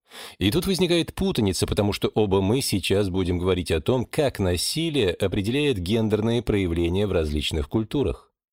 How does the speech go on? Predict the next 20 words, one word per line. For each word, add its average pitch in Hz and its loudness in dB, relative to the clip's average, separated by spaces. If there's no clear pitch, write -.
Традиционное 170 0
отношение 151 0
аборигенов 131 0
к - -6
насилию 101 0
сильно 160 -2
отличается 143 0
от 95 -6
того, 123 0
что 143 -2
сегодня 135 0
считается 107 0
цивилизованным 82 0
поведением. 101 -2
Это 90 0
означает, 90 0
что - 0
в 92 0
аборигенном 101 0
обществе 85 -4